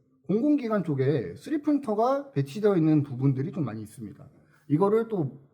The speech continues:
뭐라고 표현하는지 메이커 스페이스라고 하거든요. 근데 메이커 스페이스라는 곳이 전국에 삼백 군데가 넘게 있습니다.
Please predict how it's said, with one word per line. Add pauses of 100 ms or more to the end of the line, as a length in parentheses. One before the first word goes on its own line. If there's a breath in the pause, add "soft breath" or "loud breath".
뭐라고
표현하는지
메이커
스페이스라고
하거든요. (420 soft breath)
근데
메이커
스페이스라는
곳이
전국에
삼백
군데가
넘게
있습니다.